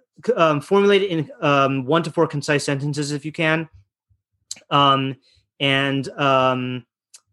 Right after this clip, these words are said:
uh, and not just a theme. Okay, <laughs> next point. Think first, then consult Mefarshim afterwards. This we do in, in Mishlei.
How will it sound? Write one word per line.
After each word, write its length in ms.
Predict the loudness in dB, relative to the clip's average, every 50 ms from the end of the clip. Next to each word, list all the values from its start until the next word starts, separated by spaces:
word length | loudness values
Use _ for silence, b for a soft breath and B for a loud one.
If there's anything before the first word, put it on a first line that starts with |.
| _ -4
uh, 680 | 0 2 2 2 2 2 2 2 2 2 2 0 0 -2 -4 -4 -2
and 260 | 0 0 0 2 2
not 160 | 2 0 0
just 160 | -2 -6 -6
a 60 | -8
theme. 400 | -8 -6 -4 -2 -2 -2 -2 -4 -8 b b b b b b _ B B B B B B _ -4
Okay, 280 | -2 0 0 -2 -2 -2 -4 -2 -2
<laughs> 20 | 0 0 2
next 240 | 2 2 0 0 -2
point. 260 | -2 -2 0 0 -2 -6 b b b _
Think 300 | -6 -2 -2 -2 -2 -2
first, 260 | 0 2 2 2 2
then 100 | 0 -2
consult 260 | -2 0 0 0 0 0
Mefarshim 300 | 0 0 0 0 2 0
afterwards. 320 | 0 0 2 0 0 0
This 140 | -2 -4 -4
we 100 | -2 -2
do 260 | 0 0 0 0 -2 -4
in, 140 | -6 -6 -4
in 160 | -2 -2 0
Mishlei. 500 | 0 -2 -2 -2 0 2 2 0 0